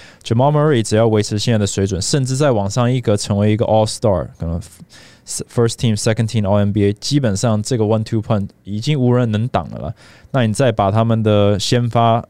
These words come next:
五人的两人，也就是M P J跟 Aaron Gordon，他们老实说了，季后赛没有打得超级好，但是只要再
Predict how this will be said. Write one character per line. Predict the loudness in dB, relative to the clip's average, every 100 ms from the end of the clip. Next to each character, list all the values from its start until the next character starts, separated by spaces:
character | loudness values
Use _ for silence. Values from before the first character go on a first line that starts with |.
| _ -8
五 | -2 0
人 | 2 0 -2 -8 _ -6
的 | -2 0
两 | 0 0 -2
人， | -4 -4
也 | -6 -4
就 | -4
是 | -4 -2 -2 -4 _
M | -4 0
P | 0
J | 2 2 2 -2 _ _ _ _ _
跟 | -2 0 2 0 -2 -6 -10 -4
Aaron | -2 0 0
Gordon， | 0 0 -2 -6 _
他 | -4 0
们 | 0 -2 -8 _ _
老 | -2 0
实 | 2 0
说 | 2 2
了， | 2
季 | 2 0
后 |
赛 | 2 0
没 | 0
有 | 0
打 | -2 -4
得 | -8
超 | -8 -4 -2 -2
级 | -4 -10 -6
好， | -6 -4
但 | -2 -2
是 | -4
只 | -4
要 | -4
再 | -2 -4